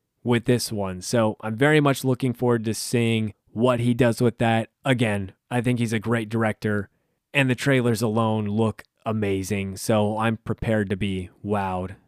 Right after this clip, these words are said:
with this one. And this is going to be one that I will catch in a true imax theater, not a digital imax, but a true seventy millimeter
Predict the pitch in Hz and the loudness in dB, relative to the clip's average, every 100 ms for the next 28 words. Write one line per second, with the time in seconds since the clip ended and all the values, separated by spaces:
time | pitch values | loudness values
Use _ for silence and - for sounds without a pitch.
0 | _ 113 98 104 - 107 101 98 - 113 | _ -6 -2 -2 -2 -2 -2 -2 -6 -4
1 | 113 110 117 135 139 120 131 123 120 117 | -2 0 0 2 0 4 4 4 4 4
2 | 113 113 107 104 110 113 110 - - 107 | 2 2 -2 -2 -2 0 0 -4 -4 -2
3 | 101 - - 113 104 104 - 104 98 95 | -2 -8 -10 -6 -4 -4 -8 -8 -6 -8
4 | - - 139 156 131 110 110 101 95 - | -10 -2 4 6 4 2 0 -2 -4 -6
5 | 104 95 92 104 151 160 202 180 156 135 | -6 -6 -6 -4 -2 2 4 4 2 0
6 | 120 120 117 117 113 - - 117 107 98 | 0 0 2 0 -2 -8 -4 -4 -4 -10
7 | - - 135 120 107 120 113 107 104 107 | -8 0 2 2 0 -4 -2 -2 -2 -4
8 | 107 104 101 95 95 | -4 -4 -4 -4 -8